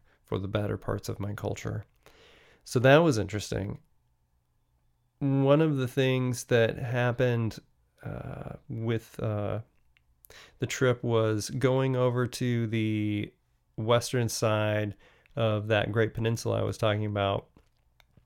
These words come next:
going to Phuket, going to Koh Phi Phi, uh, Island, and without intention, wound up going to the three s-, places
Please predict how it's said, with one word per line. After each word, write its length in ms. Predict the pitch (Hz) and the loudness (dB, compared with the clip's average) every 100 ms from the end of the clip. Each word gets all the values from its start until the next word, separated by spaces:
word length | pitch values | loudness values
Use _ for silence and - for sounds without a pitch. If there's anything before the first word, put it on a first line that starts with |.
| - | -2
going 220 | 123 123 117 | 4 4 4
to 60 | |
Phuket, 500 | - 110 - 131 110 - - - _ _ _ | 0 -4 2 2 2 -2 -20 -20 _ _ _
going 420 | 117 113 110 107 | 0 2 2 -2
to 300 | - 117 110 | -4 -2 -2
Koh 180 | 101 123 | 0 -2
Phi 160 | 117 110 | -2 -2
Phi, 920 | 117 117 113 113 113 110 - - - | 0 0 0 0 0 -2 -4 -12 -8
uh, 440 | 55 55 - - - - - | -4 -4 -6 -8 -12 -16 -10
Island, 600 | 113 107 113 117 110 107 - _ _ _ _ _ _ _ _ _ _ _ _ _ _ - | -4 -2 0 0 0 -4 -8 _ _ _ _ _ _ _ _ _ _ _ _ _ _ 2
and 540 | 131 127 123 123 120 - - - _ _ - | 6 6 6 4 0 -4 -20 -20 _ _ -2
without 420 | 127 131 151 185 | 2 4 6 6
intention, 920 | 180 147 151 151 151 127 113 110 120 - _ _ _ _ _ | 4 4 4 4 2 2 2 0 -4 -10 _ _ _ _ _
wound 380 | 120 123 131 135 | 0 2 4 6
up 320 | 127 117 - | 6 4 0
going 320 | 131 120 117 | 0 2 2
to 520 | 110 - 120 117 113 107 | -2 -2 -2 0 0 -2
the 120 | 113 | -4
three 1040 | - - - 135 156 160 156 151 147 147 156 _ _ _ _ | -6 -12 -6 0 2 2 2 2 0 -2 -4 _ _ _ _
s-, 320 | - - - - - | -16 -12 -12 -12 0
places 920 | 139 131 123 123 117 110 107 - | 4 4 2 -2 0 -2 -4 -10